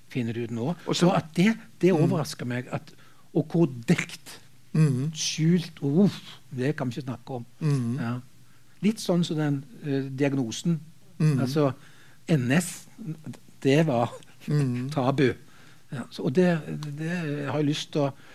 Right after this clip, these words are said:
Speaker 1: men så har jeg litt, prosjektet mitt er, jeg synes så veldig ofte at det blir enten så er det skurker eller, eller helter, altså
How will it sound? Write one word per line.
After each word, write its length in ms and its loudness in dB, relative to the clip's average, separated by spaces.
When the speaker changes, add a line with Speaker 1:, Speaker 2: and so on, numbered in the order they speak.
Speaker 1:
men 100 6
så 100 2
har 80 6
jeg 100 6
litt, 180 6
prosjektet 500 0
mitt 240 2
er, 240 2
jeg 80 0
synes 180 0
så 120 -4
veldig 340 4
ofte 300 2
at 120 0
det 120 0
blir 260 2
enten 260 0
så 100 -2
er 20 0
det 100 0
skurker 440 -2
eller, 200 0
eller 140 0
helter, 360 -2
altså 360 0